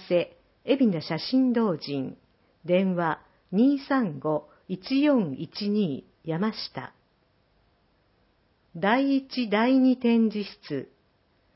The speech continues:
色彩展。期間、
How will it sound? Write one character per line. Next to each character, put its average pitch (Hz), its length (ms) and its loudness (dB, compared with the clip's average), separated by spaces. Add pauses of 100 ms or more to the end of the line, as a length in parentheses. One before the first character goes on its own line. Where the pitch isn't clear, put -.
(280)
色 - 400 -6
彩 262 240 0
展。 127 360 -6 (680)
期 - 120 -20
間、 214 380 -2